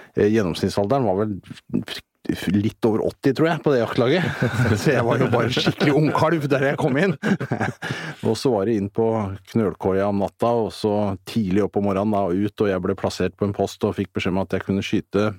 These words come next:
jeg kunne skyte okse. Og jeg kunne skyte kalv, tror jeg det var. Og det var det, liksom. Og jeg satt der og tenkte, ja, hvordan skal jeg se forskjell? Og dette er, ikke sant, f-, første gang på elgjakt. Det er al-,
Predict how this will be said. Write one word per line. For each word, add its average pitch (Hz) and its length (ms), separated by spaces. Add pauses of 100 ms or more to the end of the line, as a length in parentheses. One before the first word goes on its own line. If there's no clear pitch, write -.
(800)
jeg - 160
kunne 117 220
skyte 131 240
okse. 127 260 (760)
Og 95 80
jeg 98 200
kunne 98 280
skyte 82 420 (220)
kalv, 67 360 (120)
tror - 140
jeg 64 80
det - 80
var. - 180
Og 85 160
det 90 120
var 92 120
det, 71 160
liksom. 90 320
Og 98 80
jeg 90 120
satt - 240
der 71 120
og - 60
tenkte, - 300
ja, - 120 (160)
hvordan - 200
skal - 180
jeg - 80
se - 140
forskjell? - 520
Og - 120
dette - 240
er, - 120
ikke - 140
sant, - 100
f-, - 240
første - 240
gang 78 160
på 98 80
elgjakt. - 240
Det - 80
er - 40
al-, 87 360